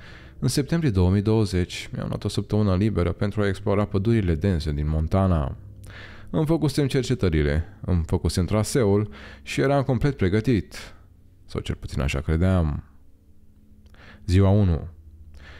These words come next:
Ciripitul păsărilor mi-a anunțat sosirea. Mi-am așezat tabăra într-un mic luminiș înconjurat de pini înalți. Soarele se juca de-a vați ascunserea prin frunziș, aruncând modele hipnotizante pe cortul meu. În acea seară,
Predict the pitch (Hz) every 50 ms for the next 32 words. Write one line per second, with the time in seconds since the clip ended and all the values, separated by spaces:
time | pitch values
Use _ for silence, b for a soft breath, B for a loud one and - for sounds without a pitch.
0 | B B B - - 135 131 131 - 156 - 123 98 - - 101 92 - 87 85
1 | 82 - - 60 - 73 73 71 65 71 73 71 - 71 71 - 82 - - 104
2 | 101 98 92 82 76 - - - - 135 147 160 156 143 127 147 127 151 147 -
3 | - 143 151 160 143 117 107 104 104 107 101 - 110 98 92 92 85 90 90 92
4 | 98 98 92 90 87 - 98 92 - - 95 92 82 85 87 85 85 90 - -
5 | 90 85 85 92 98 107 107 104 95 87 82 - - - - - - - - -
6 | - - - - - 78 76 - 69 73 76 - 87 82 85 - - 76 69 71
7 | 76 76 73 - 85 80 - - - 87 76 - 87 85 - - 92 85 - -
8 | 104 92 90 87 95 90 92 - - - - B B B B B B B B 139
9 | 135 135 139 131 - 147 147 143 139 131 123 120 131 131 135 120 - 131 131 131
10 | 120 - 120 107 98 117 127 135 117 - - - - 60 - - 78 73 - 90
11 | 87 95 117 127 120 104 87 85 - - - - - - - - - - - -
12 | 131 135 123 - 175 156 - 170 147 107 - - - - -